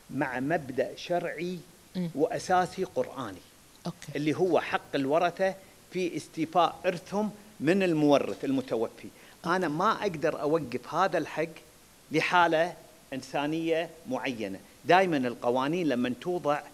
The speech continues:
Speaker 1: توضع للعموم، وأحكام المحكمة الدستورية لما تبطل، تبطل للعموم. أنا ما أبي أبطل علشان الأستاذ عادل ترى ما عنده فلوس وإخوانه يبون يبيعون بيت الوالد،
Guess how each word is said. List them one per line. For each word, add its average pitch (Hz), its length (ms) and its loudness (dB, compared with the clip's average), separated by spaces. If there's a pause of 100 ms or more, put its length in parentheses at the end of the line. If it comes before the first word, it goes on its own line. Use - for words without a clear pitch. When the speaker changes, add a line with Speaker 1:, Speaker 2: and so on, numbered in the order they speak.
(300)
Speaker 1:
توضع 170 320 4
للعموم، 135 580 2 (340)
وأحكام 185 460 2
المحكمة 160 480 -2
الدستورية 139 720 -2
لما 120 400 0 (520)
تبطل، 190 500 6 (320)
تبطل 214 340 6
للعموم. 156 580 4 (260)
أنا 170 180 6
ما 220 160 6
أبي 208 220 2
أبطل 185 360 0
علشان 156 520 0 (560)
الأستاذ 156 460 6
عادل 156 380 6
ترى 151 240 2
ما 165 120 4
عنده 156 280 2
فلوس 185 480 -2 (280)
وإخوانه 165 600 4
يبون 156 340 2
يبيعون 160 380 0
بيت 180 260 0
الوالد، 190 540 6